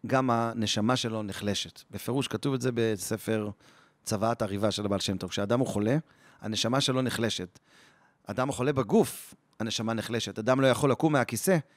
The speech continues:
כואב לו, הוא לא יכול להביא לידי ביטוי את היכולות של הנשמה. אז ממילא הטיפול חייב להיות גוף ונפש. נפש, שוב, זה כמכלול של נשמה. למרות שאנחנו לא כולנו בדרגת נשמה, קוראים לנו נשמה. אוקיי?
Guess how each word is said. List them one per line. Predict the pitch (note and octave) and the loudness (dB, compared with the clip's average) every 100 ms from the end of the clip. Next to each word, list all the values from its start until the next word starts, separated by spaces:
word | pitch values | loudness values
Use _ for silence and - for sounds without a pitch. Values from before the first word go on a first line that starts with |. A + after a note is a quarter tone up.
| _ | _
כואב | - B2 E3+ D#3+ | 0 4 4 4
לו, | B2 C3 - _ _ _ _ _ | 2 0 -8 _ _ _ _ _
הוא | - C3 | -4 -2
לא | |
יכול | C#3+ C#3 | 0 0
להביא | B2+ A2+ G#2+ | 2 2 4
לידי | D3 B2+ B2+ | 4 4 2
ביטוי | B2+ F#3 | 4 4
את | C#3 | 4
היכולות | B2+ A#2 A2+ B2+ C3+ | 2 2 2 2 2
של | D3+ | 2
הנשמה. | C3+ C3+ D#3 A#2 | 2 2 2 2
אז | G#2 | 0
ממילא | A#2 D3+ | -2 -2
הטיפול | C#3+ - - F3 | -4 -6 -6 -6
חייב | C3 C3+ | -2 -2
להיות | C#3 A2 | -2 -4
גוף | F#2+ D#3 F3+ - - _ _ _ _ | 0 4 4 2 -16 _ _ _ _
ונפש. | G2+ A#2 A#2 A#2 - F2+ G#2+ | -4 0 2 0 -2 -6 0
נפש, | C#3 - E3+ | 0 0 0
שוב, | F3 E3+ | 0 0
זה | A#2+ | -2
כמכלול | A2+ A2+ G2+ - D3 G3 G3+ - _ - | -2 -2 -2 0 2 2 0 -12 _ -8
של | - | -2
נשמה. | B2 A#2 A#2+ A2 E2 - _ _ _ _ _ _ - | 0 0 2 2 0 -4 _ _ _ _ _ _ -6
למרות | A2+ D3+ D#3+ | 0 2 2
שאנחנו | - B2 A#2 A#2 - A#2 A#2 | 2 0 2 -2 -2 -4 0
לא | C3+ D#3+ | 0 2
כולנו | D3 C#3+ B2 | 2 2 0
בדרגת | A2 G#2+ A#2+ A#2 | -2 0 0 0
נשמה, | G#2+ - G2 D3 E3+ _ - _ _ _ _ | -4 -2 0 0 -4 _ -20 _ _ _ _
קוראים | - B2 E3 F#3 | -2 4 6 6
לנו | D3 C#3 | 6 4
נשמה. | A#2+ - G2+ F2 - _ _ _ | 2 0 0 -2 -8 _ _ _
אוקיי? | D3 D#3 | -6 -6